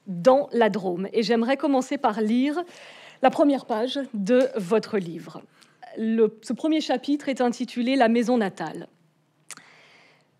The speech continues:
Je cherchais une maison natale. J'avais expliqué à l'agent immobilier, pas une villa de vacances,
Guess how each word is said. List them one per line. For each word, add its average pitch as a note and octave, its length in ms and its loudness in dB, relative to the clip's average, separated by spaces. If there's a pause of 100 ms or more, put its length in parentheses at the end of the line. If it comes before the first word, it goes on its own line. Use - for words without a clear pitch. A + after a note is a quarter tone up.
Je A#3 160 0
cherchais F4 680 -2 (280)
une B3+ 280 6 (320)
maison C#4 460 6
natale. G3+ 580 -4 (440)
J'avais A#3+ 420 2
expliqué D4 480 0
à C#4+ 100 6
l'agent A#3 280 2
immobilier, A3 760 -2 (460)
pas E4 160 6
une C#4+ 180 8
villa B3+ 420 4
de A3 120 2
vacances, A#3+ 720 -2